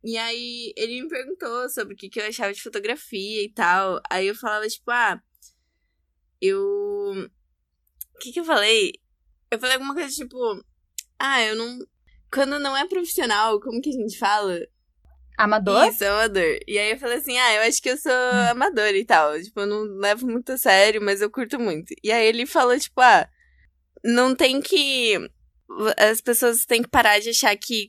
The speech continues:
Speaker 1: quando é amador é menos importante do que profissional. Porque a única diferença entre o profissional e o
Speaker 2: Uhum.
Speaker 1: amador é que você não, não depende desse trabalho financeiramente.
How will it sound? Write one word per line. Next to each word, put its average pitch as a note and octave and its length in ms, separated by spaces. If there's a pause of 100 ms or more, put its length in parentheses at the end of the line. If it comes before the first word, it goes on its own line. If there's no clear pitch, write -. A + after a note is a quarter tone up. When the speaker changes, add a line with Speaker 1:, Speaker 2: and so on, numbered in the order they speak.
Speaker 1:
quando G#3 240
é G#3 80
amador G3 760
é G3 140
menos G3+ 320
importante A3 540
do G#3 80
que - 100
profissional. G3+ 680
Porque - 180
a F3+ 40
única F#3+ 220
diferença G3+ 460
entre F#3+ 200
o F#3+ 40
profissional F#3 560
e F#3+ 40
o - 20
Speaker 2:
Uhum. F#3 60
Speaker 1:
amador F3+ 500 (340)
é G3 100
que - 80
você G3+ 260
não, G3+ 460 (420)
não G3+ 320
depende G#3+ 600
desse G#3+ 220
trabalho G3+ 640
financeiramente. G#3+ 1040